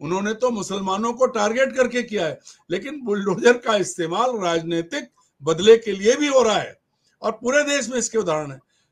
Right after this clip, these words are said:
तो ये बहुत जरूरी है कि सुप्रीम कोर्ट कहे, बताए, स्पष्ट करे कि हाँ, ये हो सकता है, ये नहीं हो सकता है।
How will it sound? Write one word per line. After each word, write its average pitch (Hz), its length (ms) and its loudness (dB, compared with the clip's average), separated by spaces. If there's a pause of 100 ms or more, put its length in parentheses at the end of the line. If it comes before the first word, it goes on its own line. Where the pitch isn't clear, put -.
(140)
तो 254 100 2
ये 233 280 0
बहुत 214 420 2
जरूरी 254 400 0
है 277 140 2
कि 277 200 -10
सुप्रीम 214 460 -4
कोर्ट 220 320 4
कहे, 196 520 4 (600)
बताए, 196 600 6 (240)
स्पष्ट - 440 -2
करे 214 240 0
कि 214 120 -6
हाँ, 220 340 -4 (280)
ये 196 120 4
हो 220 220 6
सकता 226 320 -2
है, 247 120 2
ये 226 80 -2
नहीं 196 180 -2
हो 170 120 -2
सकता 131 360 -14
है। 113 100 -18